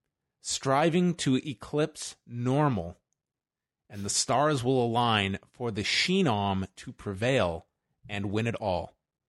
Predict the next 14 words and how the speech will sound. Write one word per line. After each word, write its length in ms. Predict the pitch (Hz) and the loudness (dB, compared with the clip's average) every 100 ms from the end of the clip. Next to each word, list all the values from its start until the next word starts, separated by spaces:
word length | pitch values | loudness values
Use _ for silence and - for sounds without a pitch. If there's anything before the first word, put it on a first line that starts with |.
| _ _ _ _ _ | _ _ _ _ _
All 200 | 117 190 | -4 0
of 100 | 233 | 2
those 220 | 208 202 | 2 2
words 340 | 139 143 131 - | 4 2 2 -2
came 240 | - 127 | -2 2
out 180 | 123 117 | 2 0
in 160 | 120 95 | -4 0
that 220 | 110 123 | 2 2
exact 360 | 98 104 104 | 0 0 0
order 320 | 101 92 82 - | -2 -6 -6 -10
from 220 | _ 98 90 | _ -8 -4
Ember 220 | 98 98 | 0 2
Moon's 400 | 95 95 90 - | 2 0 -2 -8
mouth. 320 | 76 - - | -16 -16 -20